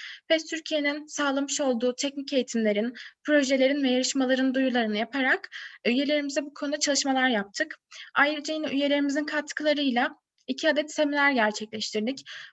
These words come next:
Bunlardan birisi C V Enerji'nin katılımıyla, bir diğeri de, e, Sayın okulumuz hocalarından Sayın Murat Hoca'nın katılımıyla gerçekleşti.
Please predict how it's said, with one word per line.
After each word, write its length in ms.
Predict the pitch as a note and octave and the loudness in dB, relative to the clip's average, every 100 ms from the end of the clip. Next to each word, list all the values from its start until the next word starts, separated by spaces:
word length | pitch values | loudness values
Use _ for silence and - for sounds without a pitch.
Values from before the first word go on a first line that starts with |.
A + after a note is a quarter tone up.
| - | -2
Bunlardan 440 | C4+ C#4+ C#4+ C#4+ | 2 4 4 2
birisi 200 | C#4+ C#4 | 0 -2
C 160 | - C#4 | 0 2
V 40 | |
Enerji'nin 440 | C#4 C4+ C4+ C4 C#4+ | 6 6 6 4 0
katılımıyla, 680 | B3+ - G#3+ G#3 G#3+ D#4+ D4+ | -2 -2 -2 0 2 2 2
bir 200 | C#4+ B3+ | -2 2
diğeri 260 | B3+ G#3+ | 2 2
de, 140 | A3 D#4+ C#4+ A3+ | 2 2 2 0
e, 240 | A3+ A3+ | 2 2
Sayın 440 | A3+ C#4+ C#4 C#4 C4+ - - _ _ - | -2 0 2 2 -2 -12 -20 _ _ -8
okulumuz 320 | - C#4+ C4+ | -4 0 0
hocalarından 420 | C4 B3 A#3+ C#4+ | 2 2 2 0
Sayın 260 | C#4 C4+ B3+ | 0 0 2
Murat 220 | C4+ C4 | 0 0
Hoca'nın 260 | A3 C#4 | -2 -4
katılımıyla 500 | D#4 C4+ - C4+ B3+ | -4 -4 0 2 4
gerçekleşti. 800 | G#3+ G#3 G3 - - G#3 - - | 2 2 0 -4 -4 -4 -4 -4